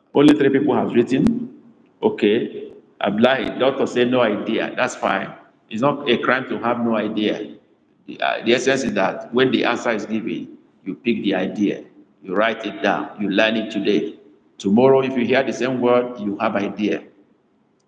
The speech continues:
So, Igbo, Igbo say, "Am I am?" That's great. That's good. That's why you need to come to class. Don't say, "I have known so many things. I don't need to come to class." You don't know everything.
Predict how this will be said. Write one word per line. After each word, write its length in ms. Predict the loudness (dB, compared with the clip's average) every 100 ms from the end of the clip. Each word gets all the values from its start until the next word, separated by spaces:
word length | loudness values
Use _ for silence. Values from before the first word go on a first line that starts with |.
| _
So, 680 | 6 6 6 2 -8 -12 -12
Igbo, 180 | 0 4 6
Igbo 160 | 4
say, 260 | 4 4 2
"Am 180 | 0 2
I 100 | 2
am?" 360 | 0 -4 -8 -6
That's 180 | -6 -6
great. 320 | 0 0 0 -6 -18 -20 _ _ _ _ -4
That's 200 | -2 -2
good. 400 | -2 -2 -2 -2
That's 180 | -2 0
why 200 | 0 0
you 160 | -2 -2 -4
need 120 | -4
to 120 | -4
come 160 | -2 -2
to 100 | -2
class. 440 | 0 0 0 -6 -4
Don't 140 | -2
say, 240 | 0 0 0
"I 100 | 0
have 160 | -2 -4
known 300 | -2 -4 -2
so 140 | -2
many 220 | 2 0
things. 260 | 0 -2 -2
I 80 | 0
don't 140 | 2
need 100 | 4
to 60 | 2
come 180 | 2 0
to 100 | 0
class." 300 | 0 0 -2 -12 -20 -20 _ -6
You 120 | -2
don't 220 | 0 0
know 60 | 2
everything. 640 | 2 0 -2 -2 -6 -10